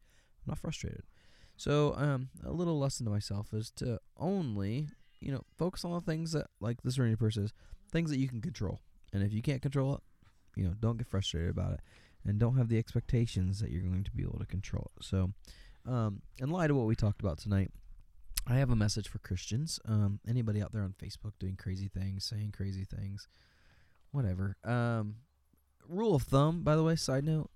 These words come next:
uh, lots of side notes tonight. They're free. Um, lots of side notes, and it is, uh, if, if you put something into writing, if it's not overwhelmingly positive that it could not be taken in any other way but a positive thing,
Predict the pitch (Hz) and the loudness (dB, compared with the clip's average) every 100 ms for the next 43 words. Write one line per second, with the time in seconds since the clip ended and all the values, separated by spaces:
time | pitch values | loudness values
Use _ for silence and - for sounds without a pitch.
0 | - 123 117 123 - 110 104 95 95 95 | 2 4 4 2 0 2 4 2 0 -2
1 | 98 - - 113 - 101 101 113 - - | -2 -2 0 0 0 -2 -2 -2 -8 -20
2 | - 131 123 120 113 110 135 180 160 131 | -2 4 6 6 4 4 0 0 0 0
3 | 107 107 139 - - 135 131 117 151 151 | 2 2 0 -2 0 0 0 0 2 2
4 | 147 - - 135 143 139 - _ - 156 | 2 -2 -4 -2 -2 -4 -8 _ -2 -2
5 | - - 147 - 180 185 185 185 180 151 | -2 -6 -6 -4 -4 -2 -2 -2 -2 0
6 | 110 110 143 - 127 147 156 160 - - | 2 0 -2 -6 -6 -6 -4 -6 -8 -6
7 | - 147 143 131 107 107 127 127 113 - | 4 4 6 2 4 2 2 0 0 0
8 | 98 123 135 135 95 - 135 123 120 117 | 0 0 0 0 0 -2 -2 -2 -2 -2
9 | 107 110 120 101 101 123 113 104 120 90 | 0 0 -2 0 0 0 0 0 0 -2
10 | - 107 117 113 | 0 -2 0 -2